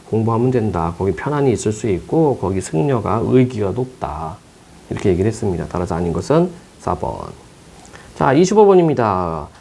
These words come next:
인물에 대한 이해로 적절하지 않은 것은 이공의 부인은 눈물을 흘리며 양소조를 위로하였다. 그렇고요. 노인은 이생이 가진 돈을 모두 적사는 것을 알고 있었다. 그렇고요. 양소조는 이공 부부를 모시며 그들과 함께 지내고 싶어 했다. 맞고요.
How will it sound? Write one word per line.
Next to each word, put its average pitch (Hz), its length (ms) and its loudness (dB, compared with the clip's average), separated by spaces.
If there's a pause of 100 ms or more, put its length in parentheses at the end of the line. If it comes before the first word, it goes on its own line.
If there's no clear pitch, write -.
(240)
인물에 107 420 2
대한 175 280 4
이해로 135 460 4
적절하지 110 460 -2
않은 104 180 0
것은 101 300 -4
이공의 214 460 4
부인은 185 360 6
눈물을 147 360 2
흘리며 147 420 0
양소조를 107 560 -2
위로하였다. 101 720 -2
그렇고요. 87 520 -2 (840)
노인은 190 500 6
이생이 180 400 2
가진 165 260 2
돈을 131 280 2
모두 117 280 0
적사는 127 400 0
것을 131 200 0
알고 110 280 0
있었다. 101 460 -4
그렇고요. 69 640 -6 (260)
양소조는 170 540 6
이공 170 300 4
부부를 156 280 0
모시며 131 460 0
그들과 107 320 -4
함께 156 400 -2
지내고 120 300 0
싶어 - 240 -4
했다. 98 180 -2
맞고요. 82 580 -2